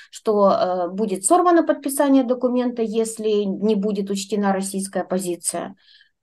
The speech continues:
А, м, м, посол, э, России в Индии, э, некто Алипов, э, бегал по Дели и всем рассказывал, какая это должна быть позиция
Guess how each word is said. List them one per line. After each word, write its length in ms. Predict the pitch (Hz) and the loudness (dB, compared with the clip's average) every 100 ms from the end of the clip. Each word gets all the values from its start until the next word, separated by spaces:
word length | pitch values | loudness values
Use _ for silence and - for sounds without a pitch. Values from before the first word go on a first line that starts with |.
| - | -2
А, 420 | - 208 214 214 | 2 4 6 6
м, 520 | 208 196 202 196 190 190 | 6 4 4 4 2 0
м, 460 | 135 180 190 185 196 | -4 -2 -4 -4 0
посол, 500 | 226 392 466 466 466 _ | 2 4 4 4 -2 _
э, 40 | - - - - - | -12 -10 -10 -8 -2
России 300 | 214 226 202 | -2 0 0
в 60 | 185 | 0
Индии, 520 | 165 160 151 147 - - _ _ _ | 0 -4 -4 -6 -8 -16 _ _ _
э, 220 | - 160 | -4 -2
некто 500 | 180 175 - - 165 | 0 -2 -2 0 2
Алипов, 640 | 165 185 180 160 156 156 - | 2 2 2 0 -4 -6 -4
э, 200 | 170 165 | -2 0
бегал 540 | 202 320 349 359 330 | 4 4 6 4 4
по 120 | 226 | 2
Дели 360 | 202 247 311 330 | 4 6 6 4
и 200 | - 202 | 2 0
всем 260 | 196 269 | 2 4
рассказывал, 640 | 262 277 - 285 185 156 156 | 4 2 2 2 2 -2 -2
какая 460 | 220 208 262 180 160 | -2 2 4 6 4
это 160 | 170 | 2
должна 380 | 160 175 175 165 | -4 -4 -4 -6
быть 180 | 151 156 | -6 -4
позиция 640 | 170 160 247 277 339 370 | -2 0 -2 2 4 4